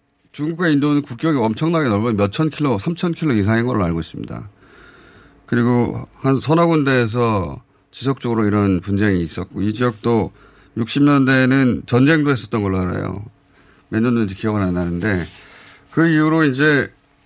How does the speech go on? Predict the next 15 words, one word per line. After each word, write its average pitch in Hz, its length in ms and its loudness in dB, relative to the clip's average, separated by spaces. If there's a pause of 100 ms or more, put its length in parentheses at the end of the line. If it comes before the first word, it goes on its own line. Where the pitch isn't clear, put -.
(520)
국경선이 160 840 0
그 143 120 -4
전쟁을 139 460 0
확실히 156 300 -4
그어졌으면 139 500 0
모르겠는데 110 800 0
국경선이 139 540 0
확실히 143 340 -2
안 104 240 2
그어졌어요. 110 720 -2
그래서 104 380 -4 (1200)
그 151 160 0
지역은 170 400 2
대체로 156 500 2
실효적으로 143 840 -2